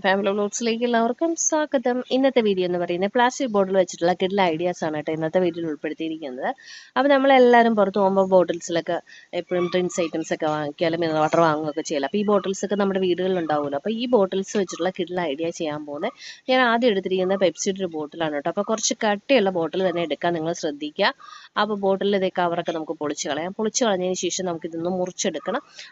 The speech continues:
അപ്പോൾ ഒന്ന് കത്തി ചൂടാക്കിയിട്ട് മുറിച്ചെടുത്താൽ മതി കേട്ടോ, അടിപൊളിയായിട്ട് മുറിഞ്ഞ് കിട്ടും. അപ്പോൾ നമുക്ക് ഈ ഭ-, ഇത്രയും സ്പേസിൽ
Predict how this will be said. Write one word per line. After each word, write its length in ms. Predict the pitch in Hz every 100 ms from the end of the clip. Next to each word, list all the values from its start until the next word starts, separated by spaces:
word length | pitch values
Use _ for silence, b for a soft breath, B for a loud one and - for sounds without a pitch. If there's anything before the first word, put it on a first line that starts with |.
| 247
അപ്പോൾ 120 | 254 269
ഒന്ന് 120 | 269
കത്തി 180 | 262 269 240
ചൂടാക്കിയിട്ട് 440 | 196 196 196 196 196
മുറിച്ചെടുത്താൽ 520 | 165 - 170 - 170 160
മതി 100 | 147
കേട്ടോ, 120 | 147 156
അടിപൊളിയായിട്ട് 400 | 170 165 160 165
മുറിഞ്ഞ് 240 | 143 147 156
കിട്ടും. 100 | 104 262 - B B -
അപ്പോൾ 120 | 196
നമുക്ക് 200 | 196 185 196
ഈ 40 | 202 -
ഭ-, 100 | -
ഇത്രയും 360 | - 240 269 294 -
സ്പേസിൽ 360 | - 214 190